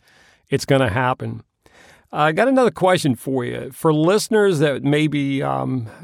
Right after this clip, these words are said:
joining us today, those in labor-dependent industries, whether it's maritime, construction, manufacturing,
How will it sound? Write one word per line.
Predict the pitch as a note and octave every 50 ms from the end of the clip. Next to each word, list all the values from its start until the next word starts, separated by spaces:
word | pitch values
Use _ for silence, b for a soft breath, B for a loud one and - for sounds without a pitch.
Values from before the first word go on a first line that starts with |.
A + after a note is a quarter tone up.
| G3
joining | C#3+ A#2 C#3 D3 D3+ D3 C#3+
us | C#3+ C#3 A#2+ -
today, | - C#3 A#2 A#2+ C#3+ C#3 C3+ C#3 C#3 C3+ C3+
those | B2+ A#2 D3 D3 D3+ D#3+ D#3 A#2+
in | C#3+ C3+ B2+
labor-dependent | B2+ C3 C#3 C#3+ D3+ D3+ D#3+ D3+ D3 - - D#3 C#3+ C#3 C3+
industries, | D3 C#3+ D3 C#3+ C3+ - - - A#2 A#2 A#2 A2 -
whether | C3+ C3 C3 C3 C3+ B2+
it's | B2 B2 - - -
maritime, | C3 C3 C#3 D3+ D#3 D#3 D#3+ D#3 - D3+ D3+ D3 D3 D3 D3 C#3+ D3 C#3+ C3+
construction, | B2+ - C3 A#2+ - - - - C#3+ C3+ C3+ A2+ - D3 C#3 B2+
manufacturing, | C3+ C3+ C#3 C3+ C3 B2+ - - - C#3 C3+ C3+ C3 B2+ - - C#3 C3+ C3+ C3+ C3+ C3 A#2+